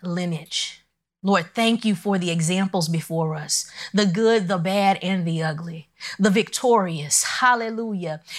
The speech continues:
and even the defeats, hallelujah, that brought these great, um, characters, these people in the Bible, to their knees and to you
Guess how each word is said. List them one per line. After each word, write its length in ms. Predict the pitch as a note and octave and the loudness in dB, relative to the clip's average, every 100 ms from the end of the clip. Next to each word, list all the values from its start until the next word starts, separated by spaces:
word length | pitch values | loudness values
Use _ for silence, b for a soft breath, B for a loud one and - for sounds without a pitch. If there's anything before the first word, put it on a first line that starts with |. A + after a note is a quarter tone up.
| B | B
and 140 | G#3 | 4
even 280 | A#3 G#3+ G3 | 6 6 4
the 120 | G3+ | 2
defeats, 1040 | E3+ E3 - - B3+ - - - - - - | 0 -4 -8 -4 -2 -2 -2 -2 -2 -8 -10
hallelujah, 960 | - - C#4+ C4 B3 B3+ G3+ D3 E3 - _ _ - | -2 4 4 4 -2 -2 -2 -2 -4 -12 _ _ 0
that 180 | A3+ F#3 | 0 4
brought 240 | A3 F3 | 4 4
these 180 | A3 F3 | 2 -2
great, 460 | E3+ A3+ A3+ - - b b - | -2 0 0 -2 -10 b b 0
um, 300 | G3 F3+ E3+ - | 2 4 0 -6
characters, 760 | - C4 B3 A3+ - F3+ E3+ | -2 2 4 2 0 0 0
these 200 | G3 F#3 | 2 0
people 480 | - - C#4 C4 G3 | -2 -6 -4 0 0
in 180 | - F#3 | 0 0
the 80 | F3 | 0
Bible, 640 | E3 F#3+ G3 F3 E3 E3+ - _ _ _ | 4 4 4 2 -4 -8 -12 _ _ _
to 160 | - C4 | -4 0
their 200 | G#3+ G#3 | 2 2
knees 800 | G#3 G#3 F#3+ E3+ F#3 - - - _ _ - | 2 0 0 -4 -6 -8 -10 -16 _ _ -4
and 180 | F#3+ F#3 | -2 0
to 560 | - B3 A#3 A3 G#3+ G#3+ _ _ _ _ _ | 0 -2 -2 -2 -6 -10 _ _ _ _ _
you 500 | G3+ F#3 A3+ G3+ D3 | -2 2 4 2 -2